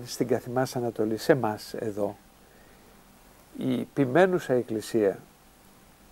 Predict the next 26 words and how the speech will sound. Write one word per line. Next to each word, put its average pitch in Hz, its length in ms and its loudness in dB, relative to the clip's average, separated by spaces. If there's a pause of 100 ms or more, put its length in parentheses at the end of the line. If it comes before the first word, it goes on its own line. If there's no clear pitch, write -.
και 160 120 6
ο 139 100 8
λαός 110 680 4 (580)
ήταν 135 200 -10
μαζί. 110 420 -2 (920)
Ήταν 127 260 -4
η 113 160 -6
μάνα, 113 440 0 (920)
η 117 80 -8 (200)
προστάτης, - 880 0 (380)
η 131 60 -8
σώτηρα 110 640 2
του - 200 -18
γένους. 87 420 -20 (180)
Ποτέ 190 380 8
δεν 202 200 4
ήταν 185 260 -2
απέναντι 110 580 0
και - 80 -2
αντίπαλοι. 101 340 -6 (180)
Ποτέ 160 460 8 (460)
δεν 139 160 0
επιβουλεύτηκε 123 640 0
ο 120 40 0
Μέ-, 123 160 -2 (140)
συγγνώμη. 131 460 0